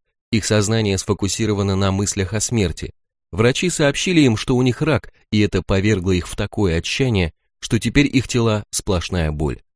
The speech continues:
Сейчас, после того, как моя вечная фобия оказалась устранённой всего за час,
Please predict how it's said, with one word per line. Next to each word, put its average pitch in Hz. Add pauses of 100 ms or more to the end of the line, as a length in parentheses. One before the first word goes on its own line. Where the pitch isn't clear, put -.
(420)
Сейчас, 113
после 104
того, 98
как 92
моя 92
вечная 87
фобия 85
оказалась 85
устранённой 95
всего 85
за 87
час, 123